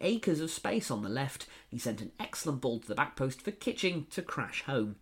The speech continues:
Kitching and the rest of the Barnsley defence were then wonderfully well organised to see the result over the line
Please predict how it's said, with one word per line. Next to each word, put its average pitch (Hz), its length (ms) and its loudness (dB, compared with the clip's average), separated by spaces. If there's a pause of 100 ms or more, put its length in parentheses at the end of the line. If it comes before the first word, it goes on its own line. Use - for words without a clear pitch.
(600)
Kitching 220 400 4
and 170 80 4
the 170 60 4
rest 180 240 4
of 262 60 4
the 240 60 6
Barnsley 202 320 4
defence 170 420 2
were 165 80 4
then 151 260 4
wonderfully 170 480 4
well 110 200 4
organised 147 540 4
to 160 60 -2
see 226 220 -2
the 190 100 0
result 143 440 4
over 185 180 4
the 247 60 4
line 165 380 4